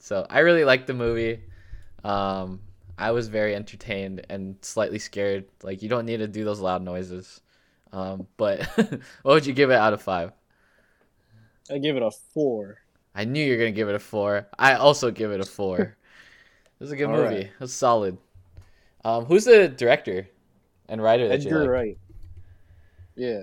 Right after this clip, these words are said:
Speaker 2: Edgar Wright. And the writer, she wrote, um, uh,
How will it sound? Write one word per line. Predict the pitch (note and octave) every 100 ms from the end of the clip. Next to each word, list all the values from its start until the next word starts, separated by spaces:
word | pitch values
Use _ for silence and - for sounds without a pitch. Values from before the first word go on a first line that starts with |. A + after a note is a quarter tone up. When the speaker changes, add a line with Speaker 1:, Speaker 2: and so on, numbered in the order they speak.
| -
Speaker 2:
Edgar | B2+ C#3 B2+
Wright. | A#2+ A2
And | B2 -
the |
writer, | C#3+ D#3+ F3 F3 D#3+
she | - D3+
wrote, | D3+ D#3 D3+
um, | C3 B2+ A#2+ A2 G#2 G#2 - - - _ - _ _ _ _ _ _
uh, | A#2 A#2